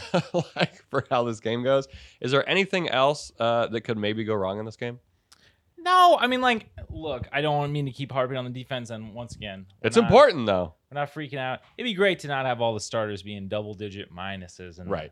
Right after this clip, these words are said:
Speaker 2: in the, in the plus minus.
Speaker 1: I think that's fair. Um, good process. That's all we wanna see. Moving on to these key matchups. First one I have is, uh, Clippers fans' emotions versus seeing Pat Bev. We love you, Patrick Beverley. You did so much for this team.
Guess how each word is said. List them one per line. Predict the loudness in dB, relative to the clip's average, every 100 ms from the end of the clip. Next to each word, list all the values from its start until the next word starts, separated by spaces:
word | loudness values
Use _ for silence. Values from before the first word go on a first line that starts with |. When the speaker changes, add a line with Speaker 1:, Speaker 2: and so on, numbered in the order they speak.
| _
Speaker 2:
in | -14 -14
the, | -14 -12
in |
the | -12
plus | -8 -10 -8
minus. | -14 -14 -16 -20 -20 -6
Speaker 1:
I | 0
think | 0
that's | 0 -4
fair. | -10 -12 -4
Um, | 2 2 4
good | 2 4
process. | 4 4 2 -2 -4 -8
That's | -2
all | 2 2
we | 2
wanna | 2 -2
see. | -4 -4 -4 -8 _ _ _ _ _ _ -20 -8
Moving | 4 6 8
on | 6
to | 4
these | -2
key | -2 2
matchups. | 6 6 4 0 0 -6 _ _ _
First | 2 2 4
one | 4
I | 6 6
have | 6 4 4 2 -2
is, | -2 4
uh, | 4 4
Clippers | 2 0 2 0 0
fans' | 0 2 2 2 -2
emotions | -2 2 2 0 -6 -6
versus | -6 -6
seeing | -8 -8
Pat | -8 -10 -10
Bev. | -14 -14 _ _ _ -8
We | 0
love | 2
you, | 2
Patrick | 2 0 2
Beverley. | -2 -2 -4 -4 -8 -16 -20 -16
You | -12
did | -6
so | -4
much | -4 -4
for | -8
this | -8
team. | -10 -10 -10